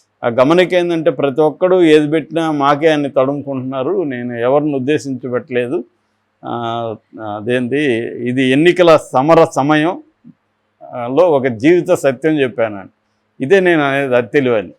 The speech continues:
అంటే ఎదుటోళ్ళు నమ్ముతారని వీళ్ళు నమ్ముతారు చూడు, అదే అతి తెలివి అనమాట.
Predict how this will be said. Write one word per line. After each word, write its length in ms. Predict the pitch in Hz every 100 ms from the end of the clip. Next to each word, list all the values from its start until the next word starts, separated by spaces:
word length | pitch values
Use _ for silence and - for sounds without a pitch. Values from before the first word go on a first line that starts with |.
| _ _ _ _ - - 170 127 127 - _ _ _ _ -
అంటే 260 | 156 185 170
ఎదుటోళ్ళు 840 | 139 156 180 214 208 202 202 196
నమ్ముతారని 800 | 175 135 175 190 190 190 185 196
వీళ్ళు 260 | 175 165 160
నమ్ముతారు 460 | 165 175 165 143 127
చూడు, 280 | 127 131 190
అదే 260 | 123 139
అతి 160 | 147 123
తెలివి 240 | 139 127 113
అనమాట. 320 | 98 95